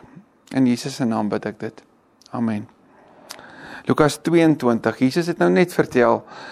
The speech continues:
oor, oor wie hom sal verraai, en kyk dan net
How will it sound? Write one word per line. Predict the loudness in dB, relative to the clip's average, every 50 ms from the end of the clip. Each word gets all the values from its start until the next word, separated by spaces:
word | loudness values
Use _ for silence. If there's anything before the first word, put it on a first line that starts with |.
| -18 -18 -12 _ 2
oor, | 4 4 4
oor | 6 4 4 4
wie | 4 4 4
hom | 4 4
sal | 2 0 0
verraai, | 0 2 2 4 4 4 4 4 4
en | 2 0 0
kyk | 0 0 0 2 2
dan | 2 2
net | 2 2 0 -2